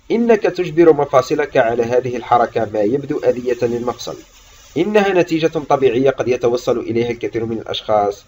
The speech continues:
لكن لا يوجد دليل يدعمها." إنه حريص على الملاحظة رغم عدم وجود إجابة نهائية للعلاقة بين التهاب المفاصل وفرقعة الأصابع، إذ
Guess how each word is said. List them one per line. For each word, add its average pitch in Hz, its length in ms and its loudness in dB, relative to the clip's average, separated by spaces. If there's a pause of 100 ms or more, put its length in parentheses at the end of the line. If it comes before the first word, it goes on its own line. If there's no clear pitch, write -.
(260)
لكن 139 520 4
لا 131 100 6
يوجد 113 520 2
دليل 104 400 -4
يدعمها." 113 640 -4 (920)
إنه 240 300 4
حريص 196 360 6
على 165 200 6
الملاحظة 147 580 4
رغم 135 220 2
عدم 127 380 0
وجود 123 280 -4
إجابة 120 480 0
نهائية 113 440 -4
للعلاقة 113 520 -2
بين 113 160 -2
التهاب 107 500 -4
المفاصل 110 500 -4
وفرقعة 107 540 0
الأصابع، 104 640 -2 (640)
إذ 220 160 0